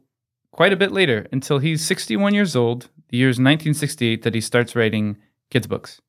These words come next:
And then he writes a bunch of them, including Dominic. Um, so you got Sylvester and the Magic Pebble, you got Doctor DeSoto, you got Shrek, which inspired the movie.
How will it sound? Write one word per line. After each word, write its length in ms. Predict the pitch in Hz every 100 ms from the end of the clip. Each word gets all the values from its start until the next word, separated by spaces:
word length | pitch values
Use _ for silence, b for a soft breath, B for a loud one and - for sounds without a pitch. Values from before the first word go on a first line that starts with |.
| _ _
And 80 | 147
then 100 | 160
he 60 | 127
writes 440 | 113 104 - - - _ -
a 60 |
bunch 240 | 117 117 92
of 60 |
them, 200 | 87 85 -
including 460 | - 107 104 104 120 _
Dominic. 380 | 226 175 - _ b b _ _ _ -
Um, 400 | 113 107 101 - _ _ _ _ _
so 160 | -
you 160 | 113 110
got 440 | 110 101 - - _ _ _ _ _
Sylvester 520 | - 104 131 143 165
and 100 | 147
the 40 | 131
Magic 420 | 123 117 113 -
Pebble, 640 | 160 160 170 160 156 147
you 60 | 123
got 200 | 101 -
Doctor 280 | 131 131 127
DeSoto, 420 | 117 - 156 170
you 80 | 139
got 240 | 110 -
Shrek, 480 | - - 147 - - -
which 200 | 131 -
inspired 480 | 120 - 131 123 123
the 60 |
movie. 440 | 117 139 220 262